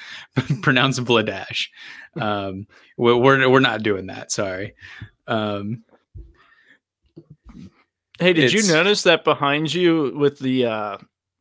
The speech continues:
Speaker 2: with the, uh, lamp, it looks like, like, the sign on a, like, a woman's room, like, a ladies' room?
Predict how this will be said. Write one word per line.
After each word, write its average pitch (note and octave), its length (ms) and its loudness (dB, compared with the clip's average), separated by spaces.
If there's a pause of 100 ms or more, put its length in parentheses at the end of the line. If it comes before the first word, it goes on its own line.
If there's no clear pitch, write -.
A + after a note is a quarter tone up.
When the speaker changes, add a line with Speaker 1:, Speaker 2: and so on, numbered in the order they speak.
(800)
Speaker 2:
with C#3+ 180 -4
the, B2 240 -2
uh, G#2 240 -4
lamp, C3 540 -2
it B2+ 160 -2
looks C3 320 -2
like, C3+ 240 2
like, C3 260 2
the A#2 320 2
sign A#2+ 500 0
on A#2 200 0
a, A2+ 400 0 (260)
like, B2 160 -6
a A#2 80 0
woman's A#2+ 460 0
room, C3 200 2
like, A#2+ 200 -2
a A#2 40 -4
ladies' A#2 400 2
room? C3 400 2